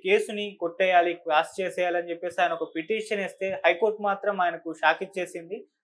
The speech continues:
So, క్వాష్ చేయడానికి అయితే లేదు, మీరు అరెస్ట్ ని తప్పించుకోవాలనుకుంటే మీరు బెయిల్కి వెళ్ళండి అని చెప్పేసి ఒక అడ్వైజ్ అయితే ఇచ్చేసింది. మరి ఏం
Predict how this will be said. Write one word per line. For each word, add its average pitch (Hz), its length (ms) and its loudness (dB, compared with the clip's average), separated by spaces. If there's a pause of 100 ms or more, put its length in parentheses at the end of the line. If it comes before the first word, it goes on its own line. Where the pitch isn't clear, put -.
(120)
So, 208 60 0 (100)
క్వాష్ 165 320 8
చేయడానికి 196 420 2
అయితే 180 160 2 (120)
లేదు, 185 240 4 (180)
మీరు 180 180 0 (220)
అరెస్ట్ - 340 2 (420)
ని 190 60 -4 (100)
తప్పించుకోవాలనుకుంటే 202 920 0
మీరు 220 120 -2 (100)
బెయిల్కి 196 280 2
వెళ్ళండి 196 300 0
అని 190 120 -8
చెప్పేసి 190 320 -4 (100)
ఒక 147 180 0
అడ్వైజ్ 196 360 2
అయితే 202 200 -2
ఇచ్చేసింది. 165 500 -4 (440)
మరి 151 160 4 (240)
ఏం 202 80 4